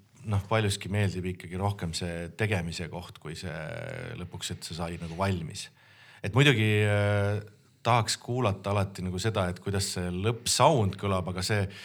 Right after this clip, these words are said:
kõige minu arust painful im on teha neid alguseid ja lõppe ja, ja see, noh, see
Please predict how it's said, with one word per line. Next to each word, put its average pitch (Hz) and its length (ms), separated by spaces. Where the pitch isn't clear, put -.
kõige 117 320
minu 107 160
arust 101 160
painful 117 340
im 90 140
on 87 100
teha 104 180
neid 87 140
alguseid 95 540
ja 87 80
lõppe 107 420
ja, 82 120
ja 92 120
see, 95 300
noh, 98 180
see 95 240